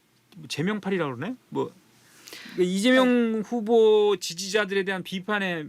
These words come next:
Speaker 1: 목소리를 내기 시작하면서 갑자기
Speaker 2: 그렇죠.
Speaker 1: 그렇게 됐어요. 그렇기 때문에
Speaker 2: 네.
Speaker 1: 아, 이재명 후보한테 대들면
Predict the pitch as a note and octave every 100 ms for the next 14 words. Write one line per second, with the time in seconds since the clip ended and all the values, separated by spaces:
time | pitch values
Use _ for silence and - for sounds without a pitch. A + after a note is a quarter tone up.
0 | C3 D#3 G3+ F#3+ C#3 E3+ F#3+ G3+ - -
1 | - B3 - B3+ B3+ G#3+ E3 A2 - _
2 | A3+ F4+ D4 A3+ - F#3+ F3+ F3 D#3 -
3 | C3+ D3 F3 F3 E3+ G3 F#3+ F#3 G3 B2
4 | C#3 C3+ E3 A3 A3 G#3+ G#3+ G3+ F#3+ F#3+
5 | - A#2 E3 F3 E3 C3